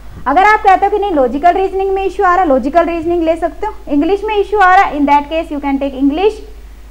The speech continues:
And अगर एक और course है बेटा, ये भी सभी ने ज्वाइन करना है, this is previous year questions,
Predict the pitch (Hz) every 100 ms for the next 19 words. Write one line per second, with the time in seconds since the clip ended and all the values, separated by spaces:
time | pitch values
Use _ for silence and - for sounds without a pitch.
0 | 262 294 269 285 370 - 311 392 - 381
1 | 392 381 370 392 392 381 381 392 370 320
2 | 339 392 339 330 359 339 330 339 330 311
3 | 320 370 - - - 311 339 403 381 -
4 | 370 370 381 403 403 330 320 277 233 214
5 | 165 -